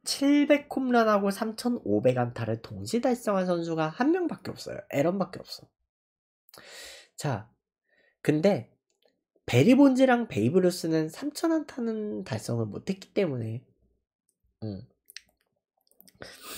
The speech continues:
그래서 넘어갈게요. 타점하고 이천,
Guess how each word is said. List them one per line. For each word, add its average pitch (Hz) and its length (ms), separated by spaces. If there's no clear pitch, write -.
그래서 123 720
넘어갈게요. 107 540
타점하고 294 840
이천, - 420